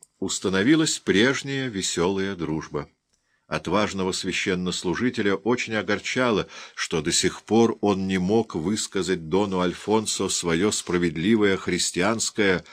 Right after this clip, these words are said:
рыцарское мнение о его блуде с еврейкой.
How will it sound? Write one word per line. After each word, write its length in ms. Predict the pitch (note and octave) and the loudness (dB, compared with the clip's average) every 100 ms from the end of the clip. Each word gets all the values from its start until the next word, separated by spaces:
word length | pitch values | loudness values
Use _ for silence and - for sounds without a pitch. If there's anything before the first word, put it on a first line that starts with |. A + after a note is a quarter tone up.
| - - | -20 -6
рыцарское 1000 | F2+ D#2 A2+ B2 - G#2 - - F#2 F#2 | -4 4 4 4 0 -2 -2 0 2 4
мнение 580 | F#2 F2+ A2+ G#2+ G#2 G2+ | 2 2 2 2 2 0
о 180 | - F#2 | 0 2
его 320 | F2 D#2+ G2 | 2 2 0
блуде 640 | D#2+ D2+ D#2+ G2+ F#2 F#2 | 0 0 2 2 2 -2
с 160 | - - | -4 -2
еврейкой. 680 | E2+ D#2+ D2+ B1 - A1+ | -2 0 -2 -4 -10 -20